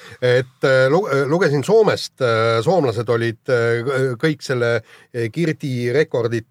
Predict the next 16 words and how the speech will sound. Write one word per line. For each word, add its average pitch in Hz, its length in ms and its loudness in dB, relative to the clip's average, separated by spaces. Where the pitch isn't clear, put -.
äh, 117 180 0
avaldasid, 113 500 -2
äh, 120 220 2
online'is 120 560 -2
ja 117 160 0
tegid 113 320 -6
ka 123 160 -2
veidi 120 240 -2
pikemaid 123 400 -4
artikleid 120 480 -6
mõned. 120 240 -4
Sellepärast, 147 680 0
et, - 140 -20
äh, 123 360 2
no, 127 160 0
p-, 147 220 -4